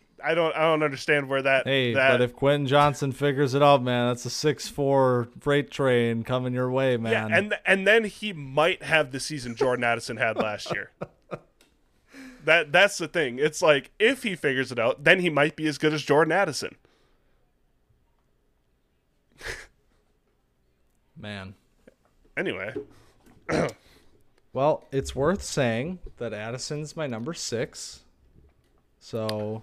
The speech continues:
Speaker 2: he's right
Speaker 1: Not,
Speaker 2: there. He's on the
Speaker 1: not worth
Speaker 2: doorstep.
Speaker 1: anything to me.
Speaker 2: He's on the doorstep. Whew. All right. Well, it's getting a little toasty around this campfire tonight, but
Speaker 1: Yeah.
Speaker 2: um, Addison,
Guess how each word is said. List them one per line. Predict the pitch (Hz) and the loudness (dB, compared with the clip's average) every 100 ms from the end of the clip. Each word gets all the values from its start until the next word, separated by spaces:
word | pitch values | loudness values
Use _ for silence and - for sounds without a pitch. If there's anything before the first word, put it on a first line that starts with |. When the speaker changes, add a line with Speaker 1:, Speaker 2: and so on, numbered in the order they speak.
| - | -16
Speaker 2:
he's | 117 113 | -16 -8
right | 107 165 | -6 -4
Speaker 1:
Not, | - | 0
Speaker 2:
there. | 170 165 202 | 2 4 4
He's | 190 143 | 0 -2
on | 131 135 | 0 2
the | 208 | 6
Speaker 1:
not | 233 | 10
worth | 214 180 | 10 10
Speaker 2:
doorstep. | 151 165 | 8 8
Speaker 1:
anything | 165 143 | 8 6
to | 135 | 2
me. | 147 165 127 _ _ _ _ _ _ _ _ _ _ | 2 2 0 _ _ _ _ _ _ _ _ _ _
Speaker 2:
He's | 123 | -8
on | 127 147 | -4 0
the | 220 | 4
doorstep. | 240 240 226 - 196 180 - - - - _ _ _ _ _ _ _ _ _ - | 10 10 10 6 6 6 4 -12 -20 -20 _ _ _ _ _ _ _ _ _ 6
Whew. | 202 123 - - | 6 6 0 -12
All | - 143 | -2 0
right. | 104 87 - - | 0 -4 -12 -4
Well, | 147 151 151 - - - _ | 2 6 4 2 -10 -20 _
it's | 151 135 - | -10 -10 -4
getting | 190 185 | 0 2
a | |
little | 170 147 | 2 2
toasty | - 147 120 - 113 | 4 4 2 -4 -4
around | 110 107 | -4 -6
this | 104 - | -10 -8
campfire | 113 101 - 101 92 | -8 -8 -8 -6 -8
tonight, | - 101 113 147 156 _ | -8 -6 -2 -4 -6 _
but | 127 120 117 | -2 -2 -2
Speaker 1:
Yeah. | 123 107 - - - | -6 -6 -8 -20 -6
Speaker 2:
um, | 123 120 120 117 113 113 113 - - _ _ - _ | -2 0 0 -2 -4 -6 -8 -12 -20 _ _ -18 _
Addison, | 151 160 156 - 131 117 113 | 0 2 2 0 -2 -2 -4